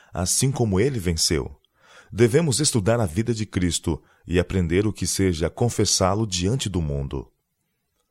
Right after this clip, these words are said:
Se devemos confessar a Cristo, precisamos tê-lo para confessar. Ninguém pode confessar verdadeiramente a Cristo, a menos que nele esteja a mente e o Espírito de Cristo.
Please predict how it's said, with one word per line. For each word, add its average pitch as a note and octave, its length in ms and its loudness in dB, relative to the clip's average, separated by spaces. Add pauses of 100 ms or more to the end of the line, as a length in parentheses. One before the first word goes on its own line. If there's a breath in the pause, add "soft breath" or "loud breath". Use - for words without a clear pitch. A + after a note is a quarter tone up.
(300)
Se - 140 -2
devemos D3 460 2
confessar C3+ 520 2
a A#2 60 0
Cristo, C#3 500 0 (300 soft breath)
precisamos G#2+ 640 -2
tê-lo A2 420 0
para G2+ 260 -2
confessar. G2 720 -4 (500)
Ninguém F#2 340 2
pode G#2 380 2
confessar G#2+ 600 0
verdadeiramente F2+ 960 0
a E2+ 40 2
Cristo, G2+ 440 -2 (280 loud breath)
a D#2+ 100 -4
menos F#2 380 0
que F#2+ 100 -2
nele F2 220 0
esteja F#2 460 0
a D2+ 40 -2
mente G#2 400 -2
e G2 180 0
o G#2+ 80 4
Espírito A2 520 0
de E2+ 100 -2
Cristo. - 560 -4